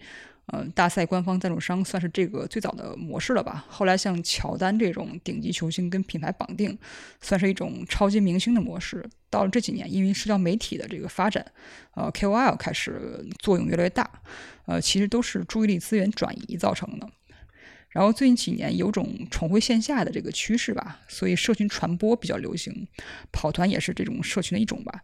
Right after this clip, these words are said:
所以这么说的话，这些在买脚大战里面获利的精英跑者，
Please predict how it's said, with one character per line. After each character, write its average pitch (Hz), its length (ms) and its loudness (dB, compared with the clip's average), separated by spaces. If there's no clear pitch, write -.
所 - 180 0
以 214 120 6
这 330 120 2
么 185 100 4
说 185 200 0
的 185 100 0
话， - 440 -6
这 202 100 -2
些 196 140 4
在 190 180 2
买 165 260 2
脚 - 140 2
大 180 220 4
战 180 200 2
里 - 80 -6
面 - 340 -8
获 - 300 0
利 208 140 4
的 - 220 0
精 208 220 2
英 220 60 6
跑 185 200 0
者， - 200 -2